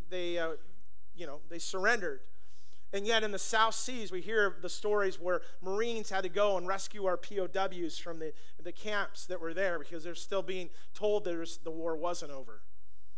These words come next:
And I just picture them going in and, you know, getting, having the keys and unlocking the cell doors and letting those P O Ws out.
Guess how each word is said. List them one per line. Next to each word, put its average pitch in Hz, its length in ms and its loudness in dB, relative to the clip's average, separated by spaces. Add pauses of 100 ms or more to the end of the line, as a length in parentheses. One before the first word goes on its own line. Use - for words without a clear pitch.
(340)
And 208 80 2
I 214 60 2
just 254 200 0
picture 247 300 0
them 214 160 0
going 220 340 2
in 226 300 2
and, 170 140 0 (220)
you 190 80 0
know, 196 140 2 (300)
getting, 247 240 4
having 262 260 2
the 233 60 0
keys 240 400 0
and 202 100 0
unlocking 208 760 0
the 202 100 0
cell 226 400 0
doors 196 480 0
and 175 120 -2
letting 226 400 0
those 208 200 0
P 214 200 -2
O 196 40 2
Ws 170 420 0
out. 185 200 2